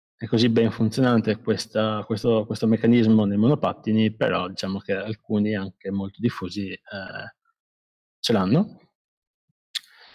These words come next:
Eh, oppure spesso e volentieri per sicurezza c'è comunque una pinza, eh, a disco,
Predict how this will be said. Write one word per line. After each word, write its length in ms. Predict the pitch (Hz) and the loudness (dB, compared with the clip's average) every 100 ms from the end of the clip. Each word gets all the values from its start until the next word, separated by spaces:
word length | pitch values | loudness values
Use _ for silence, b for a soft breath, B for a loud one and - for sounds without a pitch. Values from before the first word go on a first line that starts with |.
| b b b b b b b - | b b b b b b b -2
Eh, 380 | 123 120 120 - - _ | 2 2 0 -12 -20 _
oppure 580 | 165 165 135 143 165 139 | -2 2 4 6 4 2
spesso 500 | - - 147 135 123 | 0 2 2 2 4
e 20 | |
volentieri 800 | 117 135 143 127 120 120 131 135 | 4 4 4 4 4 4 4 2
per 400 | - - 135 135 | -4 -4 0 2
sicurezza 640 | - - 135 117 113 139 | 0 -2 2 2 2 -2
c'è 180 | - 113 | -2 -8
comunque 800 | - 135 117 113 123 120 120 120 - B B B B - | -2 2 2 2 2 4 4 2 -4 B B B B -10
una 260 | 120 120 | -4 -2
pinza, 720 | 117 120 117 113 - 117 113 - | 0 2 2 2 0 0 0 -4
eh, 400 | 110 104 107 - _ | -8 -8 -10 -14 _
a 140 | - 117 | -10 -2
disco, 500 | 107 - - 101 | 0 0 -2 -4